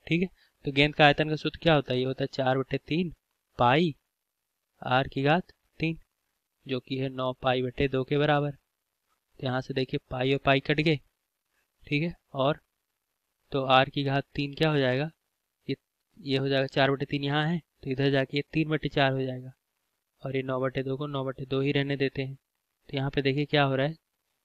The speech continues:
इसे हम ऐसा लिख सकते हैं, तीन गुणित नौ को लिख सकते हैं तीन गुणित तीन, और यहाँ पे चार को लिख सकते हैं दो गुणित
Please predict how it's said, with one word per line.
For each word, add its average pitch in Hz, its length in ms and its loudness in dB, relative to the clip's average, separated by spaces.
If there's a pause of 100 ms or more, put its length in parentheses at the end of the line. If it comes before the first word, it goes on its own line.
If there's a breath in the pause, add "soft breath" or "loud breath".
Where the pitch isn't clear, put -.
(220)
इसे 139 200 -6
हम 139 120 -2
ऐसा 135 180 -2
लिख 160 160 -4
सकते - 260 -4
हैं, 131 160 -6
तीन 139 200 -4
गुणित 135 260 -2 (180)
नौ 131 160 -2
को 143 120 0
लिख 139 120 -2
सकते - 260 -8
हैं 139 160 -6
तीन 139 160 -6
गुणित 139 300 -4
तीन, 151 240 -2 (920)
और 127 240 2
यहाँ 131 180 -4
पे - 120 -10
चार 139 260 2
को 135 80 -8
लिख 139 120 -4
सकते 147 220 -10
हैं 139 80 -4
दो 135 180 -2
गुणित 139 320 -4